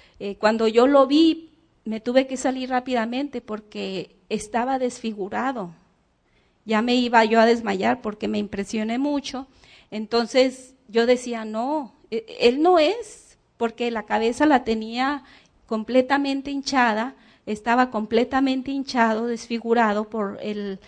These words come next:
el golpe del carro. Entonces, cuando una persona, hermano, es, eh, golpeada de esta manera, eh, los ojos muchas veces se le salen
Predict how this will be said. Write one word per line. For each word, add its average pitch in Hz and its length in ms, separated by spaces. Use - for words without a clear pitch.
el 202 140
golpe 240 380
del 247 220
carro. 214 380
Entonces, 247 360
cuando 240 260
una 269 280
persona, 262 480
hermano, 208 360
es, 226 260
eh, - 360
golpeada 247 600
de 302 80
esta 285 240
manera, 240 600
eh, 196 480
los 202 460
ojos 240 480
muchas 226 260
veces 233 240
se 269 100
le 262 140
salen 247 560